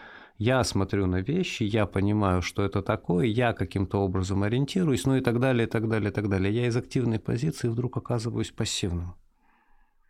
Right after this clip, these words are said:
Вдруг оказываюсь тем, с кем что-то происходит.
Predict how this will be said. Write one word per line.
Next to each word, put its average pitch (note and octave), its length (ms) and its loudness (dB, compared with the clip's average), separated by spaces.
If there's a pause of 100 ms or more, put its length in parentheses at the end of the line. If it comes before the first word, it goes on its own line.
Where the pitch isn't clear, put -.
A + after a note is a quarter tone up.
(1040)
Вдруг G#2 340 0
оказываюсь G#2+ 680 0
тем, D#3 260 0
с - 180 -2
кем C#3+ 360 0
что-то B2+ 500 0
происходит. G#2+ 800 -4